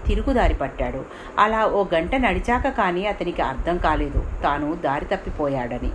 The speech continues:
అసలే అది క్రూర మృగాలు కూడా తిరిగే అడవి, ఏదైనా కానీ అని ధైర్యం తెచ్చుకొని మరో దారిలో ప్రయాణం సాగించాడు. ఆ దారిలో అతనికి పులి గాండ్రింపు వినిపించింది. నడక సాగిస్తున్న అతడు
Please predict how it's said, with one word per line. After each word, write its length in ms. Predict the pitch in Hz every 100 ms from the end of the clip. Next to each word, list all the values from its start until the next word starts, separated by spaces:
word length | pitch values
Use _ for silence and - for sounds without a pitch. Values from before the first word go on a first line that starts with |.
| - - - - - -
అసలే 420 | 190 196 175 185
అది 240 | 220 214 196
క్రూర 380 | - 180 208
మృగాలు 420 | 220 202 190 185 180
కూడా 380 | 165 156 160
తిరిగే 420 | 190 202 160 160 143
అడవి, 300 | 135 160 151 - - -
ఏదైనా 540 | 180 175 165 156 170 240
కానీ 400 | 240 208 196 160 - - -
అని 240 | 180 170 156
ధైర్యం 360 | 165 165 233
తెచ్చుకొని 560 | 240 196 - 170 156 156
మరో 320 | 151 147 190
దారిలో 380 | 190 160 160 156
ప్రయాణం 520 | 190 160 139 143 175 202
సాగించాడు. 800 | 165 139 135 135 117 113 - - - - - -
ఆ 160 | 226 262
దారిలో 480 | 220 196 240 247 233
అతనికి 440 | 214 170 - 190
పులి 300 | - 233 247
గాండ్రింపు 500 | 240 220 185 165 156
వినిపించింది. 960 | 233 185 151 143 147 131 120 - -
నడక 300 | 147 143 156
సాగిస్తున్న 600 | 170 156 156 160 - 156 156
అతడు 520 | 147 151 156 151